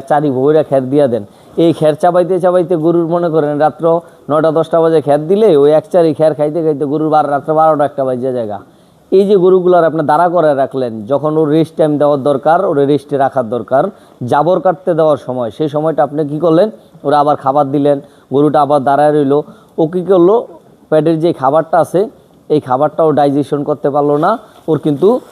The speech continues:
মানে, খাবারের যেই, এ, ডাইজেশনের ব্যাঘাত ঘটাইলেন, এতে কিন্তু ওর রুচিরও সমস্যা হই-, হইতে পারে।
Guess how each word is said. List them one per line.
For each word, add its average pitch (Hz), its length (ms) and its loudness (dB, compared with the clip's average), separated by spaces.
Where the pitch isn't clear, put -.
মানে, 127 320 0
খাবারের 165 500 0
যেই, 180 320 0
এ, 117 240 -10
ডাইজেশনের 170 560 0
ব্যাঘাত 175 260 2
ঘটাইলেন, 185 500 2
এতে 170 260 0
কিন্তু 175 280 -2
ওর 180 160 2
রুচিরও 190 420 0
সমস্যা 147 420 -4
হই-, 127 180 -4
হইতে 131 200 -2
পারে। 117 240 0